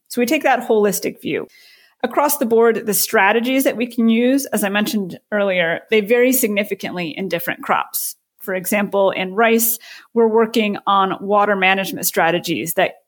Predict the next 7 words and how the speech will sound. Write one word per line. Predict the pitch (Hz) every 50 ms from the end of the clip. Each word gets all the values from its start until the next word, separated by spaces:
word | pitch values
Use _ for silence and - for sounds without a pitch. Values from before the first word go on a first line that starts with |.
| _ _
can | - - 208 196
dramatically | 190 196 190 190 190 196 196 - - 202 190
reduce | 175 185 180 165 190 226 226 226 214 - - -
the | - 185 208
amount | 202 185 180 175
of | 170 151 160
methane | 185 196 202 247 240 - 214 170 160 160 156 170